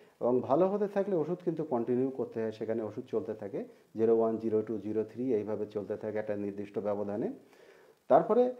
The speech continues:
একটা সময় দেখতে পাওয়া যায় রোগীর বৃদ্ধি লক্ষণ আসে, বৃদ্ধি লক্ষণ আসলে তখন ওষুধটাকে বন্ধ করতে হয় বা একটা বড় গ্যাপে গ্যাপে তখন ওষুধ দিতে হয়। সেই ওষুধ দেওয়ার পরেও যদি দেখতে পাওয়া যায় বড় গ্যাপে আবার তার লক্ষণগুলো ফিরে আসছে,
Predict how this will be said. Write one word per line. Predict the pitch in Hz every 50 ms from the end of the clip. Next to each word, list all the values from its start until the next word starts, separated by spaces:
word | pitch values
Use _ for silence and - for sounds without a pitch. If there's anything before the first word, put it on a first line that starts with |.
| - -
একটা | 147 151 - 208
সময় | 196 196 208 214 208
দেখতে | 180 196 196 202 220
পাওয়া | 202 180 175 151
যায় | 165 202 208
রোগীর | 175 147 143 143 120
বৃদ্ধি | 113 127 131 127 139 135
লক্ষণ | 131 123 117 - 113 107
আসে, | 104 101 - - 214 285 - - - _ _ -
বৃদ্ধি | 110 127 151 165 190 180
লক্ষণ | 170 165 165 165 156 139
আসলে | 131 120 - - 139 127
তখন | 127 131 120 127 117 110
ওষুধটাকে | 104 - - 123 - 127 123 113
বন্ধ | 98 107 110 117 123
করতে | 127 123 135 120 - - 135
হয় | 139 143
বা | 127 120
একটা | 113 113 - 110 95
বড় | - 110 110 123 127
গ্যাপে | - 113 107 104 - 104
গ্যাপে | 92 113 107 104 101
তখন | - 104 101 107 104
ওষুধ | 101 98 - 123
দিতে | 110 101 104 104 110 104
হয়। | 98 117 175 220 - - - - _ _ _
সেই | - 123 123
ওষুধ | 127 127 - 180 160
দেওয়ার | 147 165 160 165 160
পরেও | - - 123 123 147 190 208
যদি | 196 202 185 170 160
দেখতে | 131 131 123 - - 135
পাওয়া | - 127 113 107 101
যায় | 101 110 139 214 269 - - -
বড় | 107 110 113 117 110
গ্যাপে | 113 107 - - 202 269 - - - - - _
আবার | - - 127 160 165
তার | 160 160 147 139
লক্ষণগুলো | 135 127 131 - 143 139 131 127 127 120
ফিরে | 120 - 123 113 117 107
আসছে, | 104 104 - - - 190 247